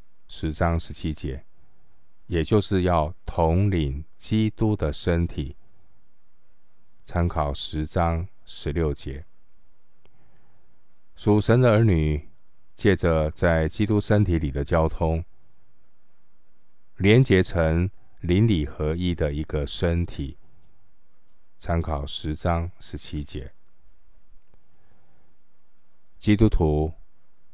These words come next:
必须要从属灵的角度来看见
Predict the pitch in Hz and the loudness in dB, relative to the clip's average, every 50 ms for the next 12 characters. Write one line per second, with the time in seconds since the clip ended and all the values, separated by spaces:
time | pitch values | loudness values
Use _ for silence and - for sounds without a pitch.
0 | - - - 101 95 90 - 98 92 87 82 - - - 78 73 73 76 78 80 | -14 -4 0 2 2 4 6 6 6 6 6 4 2 2 2 2 2 2 0 0
1 | - - - - 76 69 69 71 78 80 82 80 - 78 69 67 - - 82 76 | -2 -2 -2 -2 -2 0 0 -2 0 2 0 0 0 -2 -4 -4 0 0 0 0
2 | 73 - - - - - - - - - - - - - - - - - - - | 0 -6 -12 -12 -14 -14 -14 -14 -14 -14 -14 -14 -14 -14 -14 -14 -14 -14 -14 -14
3 | - - - - - 92 87 85 85 85 87 95 - - 135 117 101 95 - 110 | -14 -14 -14 -6 0 4 6 8 8 8 6 4 4 6 6 6 6 8 8 8
4 | 101 87 80 - | 8 6 4 2